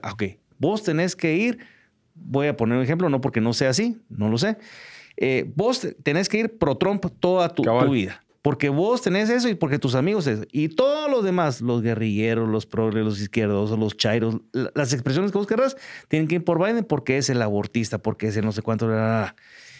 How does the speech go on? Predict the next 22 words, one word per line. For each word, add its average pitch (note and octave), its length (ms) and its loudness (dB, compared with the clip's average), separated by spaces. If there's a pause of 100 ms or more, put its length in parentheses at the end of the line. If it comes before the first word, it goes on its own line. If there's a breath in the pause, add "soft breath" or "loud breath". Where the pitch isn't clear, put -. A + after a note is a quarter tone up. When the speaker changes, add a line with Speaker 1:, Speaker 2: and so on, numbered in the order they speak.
(160 loud breath)
Speaker 1:
Hijo - 160 -6
de G#2 60 -4
madre, D3+ 260 -2
y B2 100 0
decís, A#2 220 -4
bueno, E3+ 260 -2 (320)
¿y, - 240 -20
y B2+ 100 -4
si, - 200 -4 (580)
y B2 80 -4
si A#2+ 120 0
no C#3 120 0
fuera F#3 180 0
así? G#3+ 340 -2 (180)
Speaker 2:
El E3 200 2
día, G3 240 2
el D#3+ 280 2
día, D#3+ 320 2 (180)
por A#2+ 120 0
ejemplo, B2+ 460 -2
que A#2 140 0
hay, C#3+ 280 2